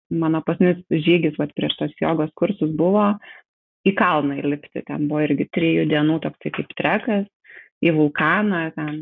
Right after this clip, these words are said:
šiaip jis toks labai, toks gan, e, sunkus. Ir vėl aš sugalvojau, aš eisiu viena,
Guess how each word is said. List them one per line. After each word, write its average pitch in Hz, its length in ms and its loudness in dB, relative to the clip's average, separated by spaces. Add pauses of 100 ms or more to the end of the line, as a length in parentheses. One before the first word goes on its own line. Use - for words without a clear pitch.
šiaip - 220 -8
jis - 160 -16
toks 156 260 -10
labai, 160 280 0 (180)
toks - 320 -6
gan, 147 260 2 (640)
e, 113 120 -4 (340)
sunkus. 175 640 0 (500)
Ir 170 160 4
vėl 165 160 2
aš 147 140 -8
sugalvojau, 147 420 -2
aš 156 160 -8
eisiu 151 280 0
viena, 139 340 0